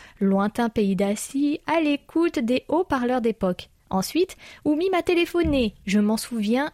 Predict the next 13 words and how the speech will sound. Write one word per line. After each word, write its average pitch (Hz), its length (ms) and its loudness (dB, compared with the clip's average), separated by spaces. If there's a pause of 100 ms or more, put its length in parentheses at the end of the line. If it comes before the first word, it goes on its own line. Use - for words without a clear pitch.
un 202 100 2
dimanche 277 560 -2
matin, 220 460 -2 (300)
et 285 100 0
nous 339 240 0
avons 277 340 0
réalisé 240 600 2
une 233 120 2
interview, 220 640 0 (100)
vous 214 220 -2
avez 196 260 2
la 214 120 0
parole. 185 500 2